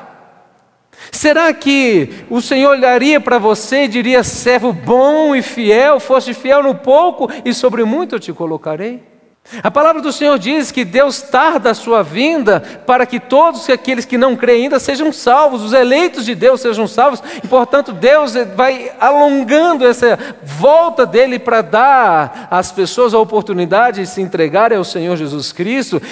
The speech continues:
e se encontrarem fiéis naquele grande e glorioso dia pelo qual o Senhor nos chama. Mas verdade, meus amados, é que nós somos imediatistas, somos terrenos, carnais demais, e nós temos que ter uma mente de Cristo,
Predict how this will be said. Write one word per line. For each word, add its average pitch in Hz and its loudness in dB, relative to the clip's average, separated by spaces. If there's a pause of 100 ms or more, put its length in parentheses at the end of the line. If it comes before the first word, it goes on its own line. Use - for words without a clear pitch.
e 180 -4
se 196 -4
encontrarem 196 0
fiéis 180 0
naquele 165 -2
grande 180 0
e 143 -4
glorioso 160 0
dia 196 -2
pelo 147 -6
qual 170 0
o 143 -6
Senhor 151 -6
nos 127 -10
chama. 214 -14 (240)
Mas 185 -2
verdade, 196 0
meus 196 -4
amados, 196 0
é 202 2
que 196 -4
nós 190 0
somos 190 -6
imediatistas, 190 -6 (220)
somos - -4
terrenos, 185 -2
carnais 180 -4
demais, 190 -4 (320)
e 170 -4
nós 180 -2
temos 175 -4
que 170 -10
ter 175 -4
uma 160 -2
mente 156 -4
de 139 -14
Cristo, - -12